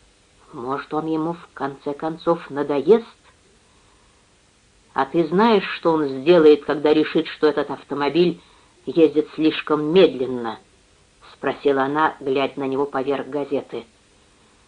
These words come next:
Старый Байерт с незажженной сигарой в руке сидел, слегка наклонив голову и не глядя на мисс Дженни. «Он купит себе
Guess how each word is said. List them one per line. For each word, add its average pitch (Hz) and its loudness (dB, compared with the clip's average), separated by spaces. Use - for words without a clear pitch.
Старый 165 0
Байерт 151 2
с - -14
незажженной 147 -2
сигарой 147 2
в 143 -6
руке 143 0
сидел, 156 2
слегка 135 -4
наклонив 135 -6
голову 180 4
и 131 -6
не 170 -2
глядя 151 0
на 151 -4
мисс 139 -6
Дженни. 120 -6
«Он 165 0
купит 175 2
себе 165 4